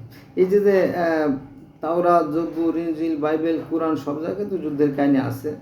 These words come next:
গ্রিক ধর্ম, রোমান ধর্ম, সব ধর্মে যুদ্ধের কাহিনী আছে। আহ, মিশরীয় ধর্মে সব জায়গায় এই যুদ্ধের কাহিনী আছে। একটা যুদ্ধ হয়েছিল আর কি। এই হলো বিষয়।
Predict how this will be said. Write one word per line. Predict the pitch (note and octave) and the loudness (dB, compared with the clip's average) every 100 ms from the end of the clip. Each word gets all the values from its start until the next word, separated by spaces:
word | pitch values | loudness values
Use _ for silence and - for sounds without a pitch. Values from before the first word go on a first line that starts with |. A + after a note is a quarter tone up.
| - C#3 | -14 -2
গ্রিক | C3 C#3 C#3 | 2 2 2
ধর্ম, | D3 C#3+ | 0 0
রোমান | B2+ C#3 D3 | 2 2 2
ধর্ম, | D3 C#3+ C#3 | 0 -2 -2
সব | C3+ C3+ | -4 -2
ধর্মে | C#3 C3+ | -2 -2
যুদ্ধের | B2 B2+ A#2+ | -2 -4 -4
কাহিনী | A#2+ A#2+ | -4 -2
আছে। | A2+ C#3 | -4 -4
আহ, | C3+ - - C3+ C3+ - - D3 | -6 -8 -8 -8 -6 -10 -2 2
মিশরীয় | D3 C#3+ C#3 D3+ | 4 4 2 0
ধর্মে | C#3+ C#3+ C#3 | 2 0 -2
সব | E3+ - B2+ | -4 -4 -4
জায়গায় | B2 A#2+ | -4 -4
এই | A#2 - | -6 -6
যুদ্ধের | A#2+ A#2+ A2+ A2+ | -6 -4 -4 -4
কাহিনী | G#2+ G#2+ | -6 -8
আছে। | - - - - - - - - - | -10 -12 -16 -20 -20 -20 -20 -20 -12
একটা | C3+ C3+ | 0 2
যুদ্ধ | C3 C3+ C#3 | 4 4 2
হয়েছিল | C#3+ B2+ C3 - A2 | 0 0 0 -2 -6
আর | G#2 | -8
কি। | F#2 - A2+ - - - - - - - - - - A#2+ | -10 -10 -10 -12 -20 -20 -20 -20 -20 -20 -20 -20 -12 -4
এই | A#2 | 0
হলো | B2 | 2
বিষয়। | C3 C3 D#3 F#3 | 2 2 0 0